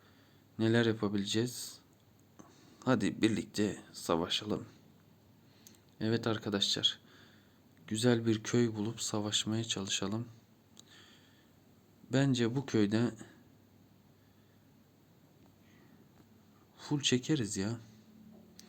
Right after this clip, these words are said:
Ne diyorsunuz? Şuradan şöyle yukarıdan aşağıya tek tek devlerimi gönderip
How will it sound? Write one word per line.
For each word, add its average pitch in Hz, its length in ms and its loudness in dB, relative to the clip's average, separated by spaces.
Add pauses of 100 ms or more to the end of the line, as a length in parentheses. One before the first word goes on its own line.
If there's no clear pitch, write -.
(280)
Ne 139 140 2
diyorsunuz? 117 640 -2 (140)
Şuradan 113 520 -4 (1700)
şöyle 101 720 -4 (260)
yukarıdan 113 500 0
aşağıya 110 640 -2 (840)
tek 123 300 4
tek 113 460 0
devlerimi 104 680 2
gönderip 104 680 0